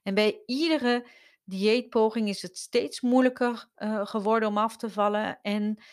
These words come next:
als je überhaupt afviel, was het ook steeds moeilijker om daar ook te blijven. Dus ja, je weet ook dat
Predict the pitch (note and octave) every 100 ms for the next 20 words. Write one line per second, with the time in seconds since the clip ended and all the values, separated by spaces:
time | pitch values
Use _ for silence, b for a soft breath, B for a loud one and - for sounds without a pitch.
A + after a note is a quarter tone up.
0 | b b b G#3+ - G#3+ G3+ G3+ F#3 E3+
1 | E3 - A#3 A#3 B3+ B3 G3 - - -
2 | G3+ G3+ - A#3+ A#3 - G3+ A3 A3 G3+
3 | - F#3+ F#3 E3+ E3+ F3+ F3 F3 D#3+ F3+
4 | F3+ E3+ D3+ - _ _ _ _ b b
5 | b b b b b b b b b b
6 | b _ - B3+ - C#4 E4 C#4+ E3+ _
7 | _ _ _ _ _ _ _ _ _ -
8 | A#3+ C#4 C4+ G#3+ C4 A3+ A#3 A3 A3 -